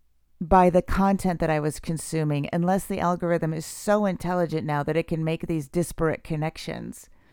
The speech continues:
So I think it's been eavesdropping on me. Our refrigerator seems to be blocked up somehow because ice is forming in the back of it. And I was complaining to you about how much I hate our refrigerator.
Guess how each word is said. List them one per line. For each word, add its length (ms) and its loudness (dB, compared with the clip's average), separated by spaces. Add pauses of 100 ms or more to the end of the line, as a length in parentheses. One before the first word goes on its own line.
(1600)
So 160 0
I 80 6
think 180 -2
it's 160 -2
been 260 0
eavesdropping 760 -2
on 200 -6
me. 300 -8 (1800)
Our 120 4
refrigerator 920 0
seems 440 -4
to 100 -8
be 420 -6 (640)
blocked 460 0
up 180 0
somehow 480 -2
because 300 -4 (120)
ice 280 0
is 120 -8
forming 360 -4
in 80 -2
the 80 -4
back 260 -4
of 100 -6
it. 220 -6 (220)
And 140 -2
I 100 0
was 160 -4
complaining 560 -2
to 120 -6
you 80 4
about 180 0
how 140 0
much 200 -4
I 320 -8
hate 260 -10
our 120 -6
refrigerator. 800 -4